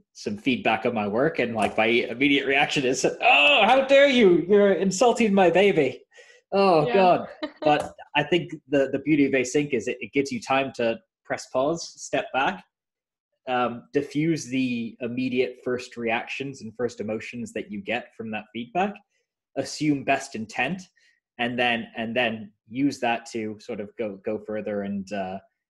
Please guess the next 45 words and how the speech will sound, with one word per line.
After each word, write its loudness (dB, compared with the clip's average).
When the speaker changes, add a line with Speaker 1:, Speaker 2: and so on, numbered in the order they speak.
Speaker 1:
and, -12
and -8
improve -12
the -14
designs -10
overall. -12
So -12
I -8
think, -12
I -16
think -12
async -10
really, -10
really -10
supports -12
that -8
way -10
of -12
working. -12
And -6
then -2
you -6
also -6
talked -8
about -6
invol-, -4
involving -2
the -4
P -2
M -4
and -6
the 0
engineers -4
sort -6
of -12
early -2
and -4
often -6
within -8
the -8
design -6
process, -8
because -8
that -2
again -2